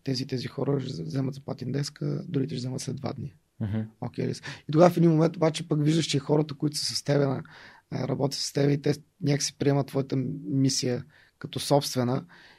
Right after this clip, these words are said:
Speaker 1: и казват, "А, е, супер, абе, знаеш какво, ако трябва нещо, нали, не е задължително, да, ще, ще се оправи. Ако трябва пари, нали, ако трябва, ще намерим пари на заем, ще дадем." Така че всъщност виждаш как
Speaker 2: Вау.
Speaker 1: хората се, нали,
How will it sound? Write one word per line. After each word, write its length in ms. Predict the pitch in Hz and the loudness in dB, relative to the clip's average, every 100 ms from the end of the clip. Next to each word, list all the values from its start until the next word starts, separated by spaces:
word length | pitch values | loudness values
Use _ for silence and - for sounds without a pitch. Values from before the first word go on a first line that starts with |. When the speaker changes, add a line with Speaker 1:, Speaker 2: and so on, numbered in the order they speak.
| _ | _
Speaker 1:
и 80 | - | -6
казват, 520 | 139 139 127 - - _ _ _ _ _ _ _ | 0 0 0 -6 -10 _ _ _ _ _ _ _
"А, 220 | 151 160 | -6 -4
е, 40 | 247 | -6
супер, 440 | - 170 190 175 - | -10 -8 -8 -8 -6
абе, 160 | 131 123 - - | -2 -2 -4 -2
знаеш 200 | 151 170 | -2 0
какво, 180 | 135 - - - - _ | -6 -8 -14 -20 -20 _
ако 260 | - 117 - | -12 -12 -12
трябва 380 | - 139 160 156 | 0 4 4 4
нещо, 520 | 147 156 160 175 147 | 4 2 2 2 2
нали, 320 | 143 151 175 175 _ _ | 2 4 4 2 _ _
не 160 | 165 175 | 2 4
е 60 | 196 | 4
задължително, 720 | 185 185 175 - 185 147 - | 4 4 4 2 2 2 0
да, 180 | 104 113 | -2 -2
ще, 260 | - - - - - | -4 -8 -10 -20 -8
ще 80 | - | -2
се 60 | |
оправи. 220 | 160 180 - - | 4 4 2 -6
Ако 240 | - 120 - | -10 -10 -8
трябва 240 | 135 135 - | -4 -4 -4
пари, 180 | 151 151 | -4 -2
нали, 180 | 143 175 170 | -2 -4 -8
ако 120 | - | -8
трябва, 200 | 120 139 | -4 -2
ще 120 | 143 | 0
намерим 360 | 147 147 160 156 | 0 2 2 0
пари 160 | 143 | 0
на 140 | 156 151 | 0 0
заем, 240 | 123 123 | -2 -6
ще 160 | 147 160 | -6 -8
дадем." 440 | 175 202 196 180 170 - - - - | -6 -6 -6 -8 -10 -16 -20 -20 -6
Така 180 | - | -4
че 180 | - - | -2 -2
всъщност 380 | - - 151 - | -2 -4 -6 -4
виждаш 320 | 160 170 170 | 0 2 2
как 160 | - 170 | 2 0
Speaker 2:
Вау. 80 | - | 2
Speaker 1:
хората 320 | 160 165 165 | 2 2 0
се, 380 | - 165 113 - - - - _ - | 2 4 4 2 -8 -20 -20 _ -4
нали, 300 | 147 151 | 0 0